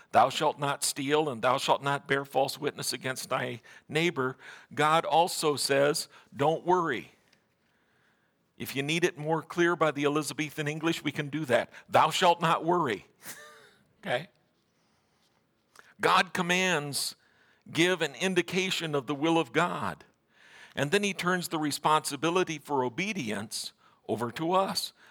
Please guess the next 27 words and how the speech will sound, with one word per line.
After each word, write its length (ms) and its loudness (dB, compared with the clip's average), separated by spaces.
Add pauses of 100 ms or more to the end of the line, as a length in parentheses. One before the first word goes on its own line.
(180)
God 320 2
commands 560 0
things 460 -2
that 160 -2
we 140 -4
can 280 -6
choose 540 -6
to 140 -4
do 480 -6 (480)
or 180 0
not 360 -2
to 100 -2
do. 260 -8 (380)
This 240 0
tells 360 0
me 140 -4
that 160 0
if 140 -2
I'm 200 -2
worrying, 600 -2
it's 200 -8
because 580 -2
I 160 -2
am 340 -6 (640)
choosing 680 -6 (640)
to 100 -8
worry. 580 -6